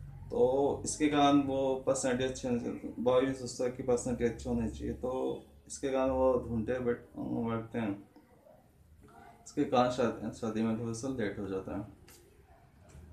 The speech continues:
दूसरा, अभी suppose करो राहु आ गया, अभी राहु suppose को किसी के इसमें राहु आ जाता है। राहु क्या करता है, किसी भी चीज़ को increase कर देता है,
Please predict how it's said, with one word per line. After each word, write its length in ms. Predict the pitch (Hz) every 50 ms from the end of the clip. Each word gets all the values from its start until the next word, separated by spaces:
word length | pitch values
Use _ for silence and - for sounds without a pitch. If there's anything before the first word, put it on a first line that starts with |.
| - - - - - - - - - -
दूसरा, 680 | 123 139 - - - 156 165 160 160 165 165 165 165 160 - - - - - - - - - - - - -
अभी 160 | 156 170 175
suppose 300 | 170 - 156 160 160 156
करो 340 | - 165 156 160 165 160 151
राहु 340 | 123 123 123 - 160 151 135
आ 120 | 113 104
गया, 180 | - 87 78 - - - - - - - - - - - - 120
अभी 360 | 120 127 143 143 147 147 143
राहु 460 | 127 135 135 147 143 147 151 151 151
suppose 300 | 147 151 147 143 135 -
को 120 | - 151
किसी 280 | 143 - 139 131 - 143
के 440 | - - 139 139 135 - - - - - - - - - _ _
इसमें 320 | - - - - 127 131 127
राहु 340 | 123 120 120 120 123 123 120
आ 40 |
जाता 360 | 113 104 98 - - - - -
है। 80 | - - - _ _ _ _ _ _ - - - _ _ - - - - -
राहु 220 | 127 127 147 170 180
क्या 140 | 196 190
करता 260 | 175 170 175 165 - 180
है, 60 | 180
किसी 240 | - 175 - 180 185
भी 80 | 185
चीज़ 320 | - - 180 170 - - -
को 80 | 185
increase 360 | 175 143 131 139 151 156 -
कर 120 | - - 107
देता 340 | 98 92 92 - - -
है, 40 | 117